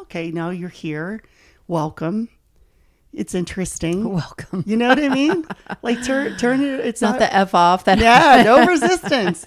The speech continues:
Speaker 1: Resisting causes more pain.
Speaker 2: Ah, okay.
Speaker 1: So now we're turning toward it and saying, "Welcome. You know, you're here. What does it mean? You know, what, what is
Speaker 2: Mm-hmm.
Speaker 1: the,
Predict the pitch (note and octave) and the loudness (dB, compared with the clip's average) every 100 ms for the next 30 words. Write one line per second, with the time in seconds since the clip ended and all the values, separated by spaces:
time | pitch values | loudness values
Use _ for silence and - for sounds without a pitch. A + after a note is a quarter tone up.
0 | F3+ _ G3 G#3+ A3+ C#4+ - C4+ A#3+ C4 | -14 _ -2 -2 -2 -6 -4 -4 -4 -8
1 | A#3+ A#3+ A3+ A#3+ A#3 B3 C4+ B3 D#3+ D3+ | -6 -6 -6 -6 -6 -6 -4 -6 -8 -6
2 | F#3+ F#3+ F3+ C3+ C3+ G3+ F3+ F#3 A3 G#3+ | -4 -2 -4 -6 -10 -10 -10 -4 -2 0
3 | A3+ A#3 G#3+ G#3 G#3 B3+ A#3 G#3+ - A#3 | -2 -2 -2 -4 -6 -6 -6 -8 -6 -6
4 | A#3+ F#3+ F3+ - F#3 F3+ G3 A#3+ C4 D#3 | -6 -8 -8 -10 -8 -8 -6 -8 -8 -12
5 | C#3 D3 D#3 _ G#3 G3 F#3+ F#3 F#3+ - | -12 -14 -18 _ -10 -6 -6 -8 -12 -12
6 | C4+ A#3+ D#3 D3+ E3+ G3 F#3+ F3+ G3 F#3+ | -10 -10 -10 -12 -10 -10 -10 -10 -8 -8
7 | G#3 D#3+ C#3 D3+ - F3+ E3+ E3+ F3 E3+ | -6 -6 -8 -14 -12 -10 -6 -6 -8 -10
8 | _ - G3 F#3 F#3 E3+ E3+ | _ -8 -6 -6 -8 -6 -6